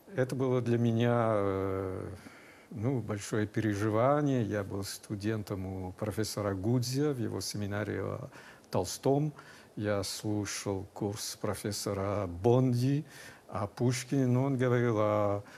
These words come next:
Фрейде, о психоанализе. Было битком набито. Это было такое событие для молодой, э, публики. И, э,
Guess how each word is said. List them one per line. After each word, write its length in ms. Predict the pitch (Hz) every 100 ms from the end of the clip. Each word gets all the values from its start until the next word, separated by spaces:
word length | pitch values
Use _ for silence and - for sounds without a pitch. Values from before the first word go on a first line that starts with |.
| -
Фрейде, 800 | - - 117 113 113 107 104 104
о 60 | 104
психоанализе. 1200 | - - 131 110 107 117 110 110 98 101 101 101 - - -
Было 160 | 110
битком 680 | 104 98 127 - - 143 143
набито. 600 | 139 139 123 113 90 -
Это 200 | 110 -
было 240 | 104 117
такое 380 | 117 120 117 175
событие 720 | 170 156 143 120 82 - 90
для 600 | 80 92 98 90 90 95 92
молодой, 580 | 92 101 92 98 95 101 - - - - - -
э, 400 | - - - 95 -
публики. 580 | 139 147 123 - 123 123 - - - - -
И, 60 | 113
э, 1200 | 117 107 104 101 101 50 50 - 95 52 50